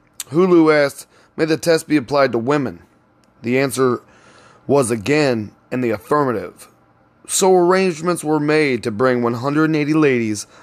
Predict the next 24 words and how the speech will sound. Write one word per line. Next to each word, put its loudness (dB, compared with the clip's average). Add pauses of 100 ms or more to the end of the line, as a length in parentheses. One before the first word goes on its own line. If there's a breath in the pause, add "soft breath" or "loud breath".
(120)
out 2
of 0
the -2
palace. -4 (1700 loud breath)
Sun 0
Tzu 2
divided 0
them 0
into -4
two -8
companies -8 (500 loud breath)
and -4
placed 0
one 2
of 0
the -2
king's -4
favorite 0
concubines -4
at -8
the -6
head 0 (140)
of -10
each. -6